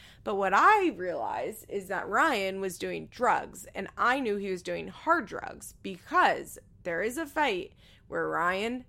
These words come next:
sells Larry's tools. And if that is not the most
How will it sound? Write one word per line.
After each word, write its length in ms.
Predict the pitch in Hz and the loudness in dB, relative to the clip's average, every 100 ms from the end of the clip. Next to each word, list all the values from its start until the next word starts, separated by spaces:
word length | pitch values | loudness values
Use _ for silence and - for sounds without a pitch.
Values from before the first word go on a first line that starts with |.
| - | -18
sells 500 | - 185 180 180 175 | -8 -2 0 -2 -4
Larry's 520 | 175 165 170 170 - | -4 -2 -4 -8 -12
tools. 580 | - - - - - - - | -14 -12 -12 -16 -18 -20 -12
And 120 | 202 | -8
if 240 | 196 185 - | -8 -10 -2
that 340 | 185 214 - | 2 4 2
is 160 | - 208 | -2 -2
not 260 | 202 185 190 | -2 -2 -4
the 80 | |
most 400 | 180 170 170 - | -6 -6 -8 -10